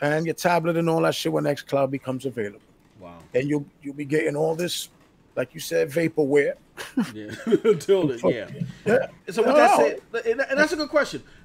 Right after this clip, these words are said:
Speaker 2: Do you guys think that, and, and excuse me if I already asked this, but do you guys think that because Microsoft is picking up top-notch talent, that that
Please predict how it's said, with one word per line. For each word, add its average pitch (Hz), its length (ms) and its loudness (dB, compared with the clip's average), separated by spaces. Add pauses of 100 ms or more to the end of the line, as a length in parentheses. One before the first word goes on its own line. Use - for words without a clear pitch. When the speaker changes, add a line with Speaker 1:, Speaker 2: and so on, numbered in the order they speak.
(120)
Speaker 2:
Do 202 100 -6
you 302 120 4
guys 285 300 0
think 277 300 -6
that, 214 340 0 (320)
and, 180 140 -6
and 165 100 -2
excuse 175 300 -8
me 151 80 0
if 143 120 -4
I 131 100 -2
already 117 280 -6
asked 104 240 -8
this, 104 100 -14
but 113 220 -12 (580)
do 208 80 -6
you 294 160 6
guys 262 380 0
think 226 380 -2 (340)
that 156 480 -6 (160)
because 175 500 -2
Microsoft 170 680 -4
is 160 180 -4
picking 190 360 -4
up 180 120 -4
top-notch 175 520 -4
talent, 180 400 -4 (360)
that 139 160 -6
that 165 300 0